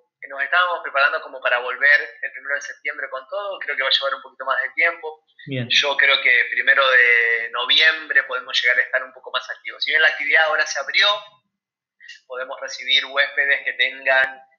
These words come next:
Speaker 1: eh, su certificado como circulación esencial.
Speaker 2: Ujú.
Speaker 1: Eh, me genera un poco de temor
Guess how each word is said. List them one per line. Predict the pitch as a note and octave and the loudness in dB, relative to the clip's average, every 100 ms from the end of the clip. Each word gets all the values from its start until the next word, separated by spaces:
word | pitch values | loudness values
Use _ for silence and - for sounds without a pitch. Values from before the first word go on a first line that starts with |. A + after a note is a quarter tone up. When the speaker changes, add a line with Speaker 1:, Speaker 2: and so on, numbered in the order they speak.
| _ - | _ -2
Speaker 1:
eh, | C3 B2 | 2 4
su | - - | 2 0
certificado | A#2+ - - - C3+ C3+ C3+ C#3 | -6 -12 -20 -2 2 2 0 -6
como | - B2+ B2+ B2+ B2 B2 B2 A#2+ | -10 -10 -10 -10 -8 -6 -8 -6
circulación | - - B2+ B2 A#2+ C3+ C3+ C3+ C3+ - | -4 -4 -2 -2 2 2 4 2 -2 -4
esencial. | C3+ - - - F3 F3 E3+ | 0 0 2 4 6 6 4
Speaker 2:
Ujú. | E3+ D#3+ D#3 F3+ A#3 - C#3 | 2 -4 -6 -6 -8 -4 0
Speaker 1:
Eh, | C3+ B2+ B2 B2 B2 B2 B2 A#2 A#2 A#2 A#2+ - _ - - _ E3+ E3+ | 2 4 2 2 0 0 0 0 -2 -2 -4 -12 _ -20 -20 _ _ -6
me | E3+ | -4
genera | - E3+ F3 F3 | -2 0 2 0
un | |
poco | D#3+ D#3 D#3+ | -4 -4 -2
de | C#3+ | 0
temor | C#3+ C3+ | -2 -2